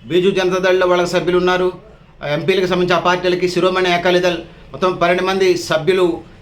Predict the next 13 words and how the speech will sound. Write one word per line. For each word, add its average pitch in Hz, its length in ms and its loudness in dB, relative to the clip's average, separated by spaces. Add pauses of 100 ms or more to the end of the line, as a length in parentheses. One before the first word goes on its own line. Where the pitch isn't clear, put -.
(120)
ఈ 180 200 4
రా-, 160 140 2
ఉపరాష్ట్రపతి 196 720 0
ఎన్నికలకు 180 320 0
దూరంగా 170 300 0
ఉన్నట్టుగా 165 260 0
మనకు 151 200 -2
అర్థమవుతోంది. 135 560 -4 (380)
ఈ 143 100 -4
ఎన్నికల్లో 185 340 2
పదిహేను 175 360 0
ఓట్లు 175 160 0
చెల్లలేదంటే, 175 840 0